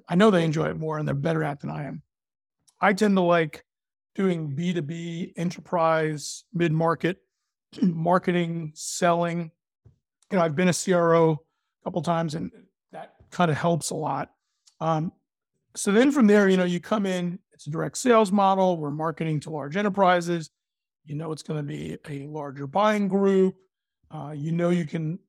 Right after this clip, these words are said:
do everything from, like, account-based marketing onto other things. You know, things like your website really matter. Um, analytics matter a lot.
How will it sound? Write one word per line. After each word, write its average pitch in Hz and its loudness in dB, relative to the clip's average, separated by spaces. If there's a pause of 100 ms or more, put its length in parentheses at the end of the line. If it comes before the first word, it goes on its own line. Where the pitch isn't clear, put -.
(140)
do 175 0
everything 165 -4
from, 156 -10
like, 147 -10
account-based 151 -6
marketing 156 -4
onto 139 -10
other 196 2
things. 185 -2 (1000)
You 143 -20
know, - -20 (120)
things 175 2
like 151 -2
your 143 -4
website 190 4
really 180 0
matter. 170 0 (480)
Um, 143 -6 (240)
analytics 180 2
matter 175 0
a 151 -4
lot. 147 -4